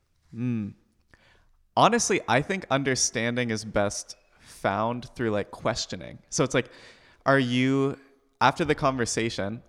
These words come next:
when you feel like you're at an understanding, I think a good communication point,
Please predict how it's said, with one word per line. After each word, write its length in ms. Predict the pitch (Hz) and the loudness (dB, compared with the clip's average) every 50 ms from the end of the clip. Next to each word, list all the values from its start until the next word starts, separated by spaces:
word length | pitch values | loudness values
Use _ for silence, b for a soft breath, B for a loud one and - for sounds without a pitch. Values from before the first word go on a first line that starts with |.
| _ - | _ -4
when 120 | 120 127 127 | -2 0 2
you 120 | 127 123 | 2 2
feel 260 | - - - 135 135 135 | 0 2 2 2 4 4
like 180 | 131 131 127 127 | 2 0 2 2
you're 80 | 117 | 2
at 100 | 113 110 | 2 2
an 80 | 110 104 | 0 -2
understanding, 800 | 104 110 104 107 104 - - 120 113 110 110 104 104 101 104 107 b b b b b b | -4 -2 -2 -2 -4 -2 -2 -2 -2 0 -2 -2 -4 -6 -6 -10 b b b b b b
I 140 | - 120 131 | 2 2 2
think 280 | 131 - 147 143 - - - - | 2 2 -2 -2 -2 -8 -4 -4
a 60 | 127 | -4
good 300 | 107 - 123 123 107 - | -2 0 -2 -2 -2 -4
communication 840 | - - 120 113 113 113 117 110 - - 107 113 - - 131 135 139 - _ _ _ - | -10 -8 -6 -4 -2 -4 -4 -4 -4 -4 -4 -4 -2 -6 -8 -10 -10 -14 _ _ _ -14
point, 380 | - - 143 143 160 170 - | -6 -4 -4 -2 -4 -6 -8